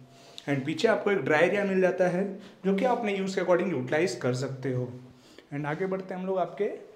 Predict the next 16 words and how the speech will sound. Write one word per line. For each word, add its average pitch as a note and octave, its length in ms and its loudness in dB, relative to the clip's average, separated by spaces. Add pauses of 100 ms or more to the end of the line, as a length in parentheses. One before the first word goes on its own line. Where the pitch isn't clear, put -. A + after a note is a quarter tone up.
(240)
master D#3+ 280 -2
bedroom F#3 280 -2
की F#3 80 -2
तरफ, F3+ 160 -6
जो F3 100 -10
कि - 100 -14
first D#3 300 -4
master F3 240 -2
bedroom F3 320 0
है, F3+ 160 2
इधर, E3 320 -2
इधर E3+ 200 0
आ F3+ 100 2
जाता F3 280 -2
है F3 120 -2
आपका। F#3 320 -2